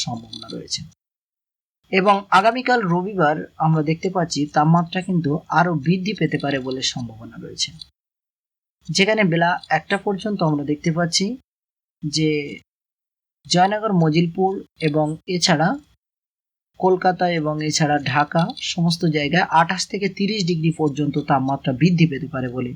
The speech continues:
সম্ভাবনা করা যায়। এবং সোমবারের দিকে আমরা তাপমাত্রা দেখতে পাচ্ছি কোনো কোনো জায়গায় already তিরিশ ডিগ্রি পৌঁছে গিয়েছে, যেরকম কলকাতা, কলাঘাট, আরামবাগ এবং এই সমস্ত অঞ্চলগুলোতে।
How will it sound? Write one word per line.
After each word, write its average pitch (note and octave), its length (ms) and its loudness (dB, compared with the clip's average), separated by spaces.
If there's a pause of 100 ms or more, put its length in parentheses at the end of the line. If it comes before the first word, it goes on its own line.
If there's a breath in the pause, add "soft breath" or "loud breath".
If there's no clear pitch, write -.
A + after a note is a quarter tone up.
(500)
সম্ভাবনা A#2+ 580 0
করা A2+ 220 -10
যায়। B2 220 -12 (880)
এবং F3+ 300 4
সোমবারের A#3 540 2
দিকে G#3 240 0 (600)
আমরা E3 300 4
তাপমাত্রা G3+ 500 0
দেখতে G#3 280 -2
পাচ্ছি G3+ 260 -2
কোনো F#3+ 220 -2
কোনো F#3+ 200 -2
জায়গায় G3 320 2
already F3+ 400 2 (680)
তিরিশ F#3+ 280 4
ডিগ্রি F#3+ 320 0
পৌঁছে E3+ 380 6
গিয়েছে, A#2 400 -4
যেরকম D#3+ 420 2 (100)
কলকাতা, E3+ 520 0
কলাঘাট, D3+ 580 2
আরামবাগ C#3+ 480 0 (320)
এবং C#3 260 -4 (260)
এই E3+ 200 4
সমস্ত D#3+ 300 0
অঞ্চলগুলোতে। B2+ 720 -6